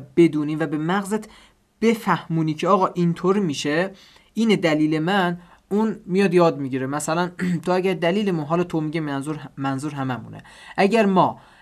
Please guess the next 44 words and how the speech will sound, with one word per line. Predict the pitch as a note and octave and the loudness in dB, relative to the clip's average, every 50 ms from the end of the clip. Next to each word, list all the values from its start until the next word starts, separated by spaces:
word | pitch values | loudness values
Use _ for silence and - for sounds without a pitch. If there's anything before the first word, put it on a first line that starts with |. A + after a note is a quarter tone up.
| _ _ _ - | _ _ _ 4
دلیل | F#3+ F#3+ G3+ A#3+ A#3+ A#3+ | 4 4 6 4 2 2
محکم | A#3 G3+ F#3 E3 - - - F#3 E3+ E3 | 2 2 2 0 -2 -2 -2 -2 0 0
داشته | D3+ E3 D#3+ D#3 - - | 2 0 0 -2 -2 -4
باشیم | D#3+ D#3 D#3 D3+ - D#3 | -4 -4 -4 -4 -2 -2
برای | D#3 D#3+ D#3 D#3 | 0 0 0 0
زبان | D3+ C#3+ D#3 D3+ D3 D3+ D3+ D#3 | 0 2 0 2 2 0 -2 -2
انگلیسی، | D#3 D#3 D3 C#3+ D3 D3 C#3+ C#3 - - D#3+ F#3 G3+ F3+ - | -4 -4 -4 -2 -2 -4 -4 -4 -2 -2 0 0 0 -2 -4
زبان | C#3+ D#3 D#3 D#3 D#3 D#3 D#3 | -2 0 0 0 0 -2 -2
انگلیسی | D3+ D3 D3 C#3 - E3 | -2 -4 -6 -6 -6 -8
خوندن، | D#3 - - D#3 D#3 E3 G3+ G#3+ G#3 - - _ | -8 -6 -6 -4 -2 0 0 0 -2 -4 -14 _
حتماً | - - A3 A3 - - A3+ B3 B3 | 0 0 0 0 0 0 2 2 4
میایم | G3+ D#3+ C#3 C3 B2+ B2 A#2+ | 4 2 0 0 -2 -4 -4
می‌خونیم. | B2 B2+ B2+ - C3+ B2 A#2+ A#2+ - - - - - | -6 -8 -8 -8 -8 -10 -10 -12 -14 -18 -20 -10 -2
ولی | F#3+ A3 B3+ C#4 B3+ | 0 2 2 2 2
اگه | - G#3 G3+ G3 G3+ G3 | 2 2 2 2 2 2
نمیخونیم | G3 G3 G3 G3 G3 G3 F#3 G3 - G3 G3 G#3+ A#3+ A3 | 2 2 2 2 2 0 -2 -2 -2 0 0 0 0 0
به | G#3 A3 | 0 0
خاطر | G#3+ - G#3 G3+ A#3+ B3 | 2 2 0 0 0 -4
اینه | B3+ B3+ B3+ B3 | -4 -4 -6 -6
که | A#3+ C4 B3+ | -4 -4 -4
دلیل | G#3+ G3 G#3+ G3+ G#3 B3+ A#3+ A#3+ | -2 0 0 2 2 2 2 2
محکم | G#3+ E3+ C#3 B2+ - - - - C#3 C3 B2+ B2 | 2 0 -2 -4 -8 -12 -8 -6 -6 -6 -6 -6
نداریم. | B2 A#2+ A#2+ A#2+ A2+ A2 A2 G2+ G2 - _ _ _ - | -8 -8 -8 -10 -10 -10 -12 -16 -18 -20 _ _ _ -10
پس | D#3+ D#3 D#3 - | -8 -8 -6 -6
این | G3+ | -6
خیلی | F#3+ G3 G#3+ F#3+ F3 | -4 0 0 0 0
نکته | C#3+ C3+ B2 B2 - - B2+ B2 | 0 -6 -8 -10 -10 -8 -8 -8
مهمیه | B2 B2 A#2+ A#2+ B2 A#2+ A#2 A2+ | -8 -10 -10 -10 -10 -10 -12 -12
که | A2 - C#3+ | -8 -4 -2
آقا | D#3+ D#3+ C3+ B2 G#2+ - - - - - - - _ _ _ _ _ - | 0 0 0 -2 -6 -6 -12 -20 -20 -20 -20 -20 _ _ _ _ _ 0
دلیل | F3 E3+ E3+ F#3+ G#3+ G#3+ A3 A#3+ | 2 2 2 4 2 2 2 2
محکم | A3 G3+ E3 - - - - F3 E3 D3+ | 2 2 0 0 -4 -8 -4 -4 -4 -4
داشته | C3 B2+ B2 - - - | -4 -6 -8 -10 -10 -12
باشیم | A#2+ A#2+ B2+ - C3 B2+ | -12 -12 -12 -12 -10 -8
برای | B2 B2+ C#3 D#3 | -6 -6 -6 -6
کارهایی | D3 - - C3 D3 E3+ F3 | -8 -8 -6 -6 -6 -4 -2
که | - F#3+ | -2 -2
دوست | F3 D#3 D3+ C#3+ - - | -2 -2 -4 -6 -6 -8
داریم | C#3+ D3 C#3+ B2 | -8 -8 -10 -10
انجام | A#2 A2+ A2 G#2+ - A2+ A2 A2 G2 | -12 -14 -14 -14 -12 -12 -12 -12 -14
بدیم | G2+ G2+ G2 - F2 F2 A#2+ | -16 -18 -18 -20 -20 -14 -8
یا | C3 C#3 C3+ | -8 -8 -6
انجام | C3+ B2+ A#2+ G#2+ - G#2+ G#2 | -8 -10 -12 -12 -14 -14 -14
می‌دیم. | G2 G2 F#2+ F#2+ - - | -14 -16 -20 -20 -20 -20